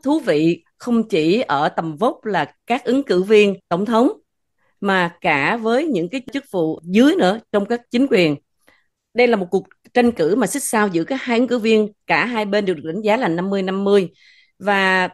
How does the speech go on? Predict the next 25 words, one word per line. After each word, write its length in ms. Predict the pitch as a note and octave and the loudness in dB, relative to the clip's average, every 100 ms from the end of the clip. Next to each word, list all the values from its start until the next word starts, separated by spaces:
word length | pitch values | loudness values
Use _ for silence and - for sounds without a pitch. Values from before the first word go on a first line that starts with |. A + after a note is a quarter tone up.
| _ | _
theo 300 | - A#3 A#3 | -4 0 0
như 320 | A#3 A#3 A#3 A#3 | 2 2 2 2
ông 380 | G#3+ G#3+ G3+ G3+ | 0 0 -4 -4
tiến 200 | A3+ C4 | -4 -4
sĩ 420 | A3+ E3+ E3+ A3 B3 - | -4 -2 -2 -2 -6 -6
Paul 260 | G3 G3+ G3 G3 | -2 0 -2 -2
Peck, 140 | G3 - F3 - | -4 -4 -18 -8
là 100 | D#3+ | -4
giáo 140 | E3 | -4
sư 140 | G#3 | -2
danh 240 | G3 F#3 F3 | -2 -2 0
dự 380 | E3 D#3 F3 F3+ _ | 2 4 2 0 _
và 300 | F3 E3 D3+ | -4 -2 -2
giáo 160 | D#3 | -4
sư 120 | G3+ F#3+ | -6 -4
Viện 140 | E3 | -4
Hàn 120 | D#3 | -2
lâm 140 | E3 E3+ | -4 -4
Khoa 100 | F3 | -6
học 140 | - | -6
Chính 160 | G#3+ A3 | -6 -4
trị 120 | D#3+ | -4
tại 140 | D3+ D#3+ | -2 -2
Đại 60 | |
học 120 | D#3 | -2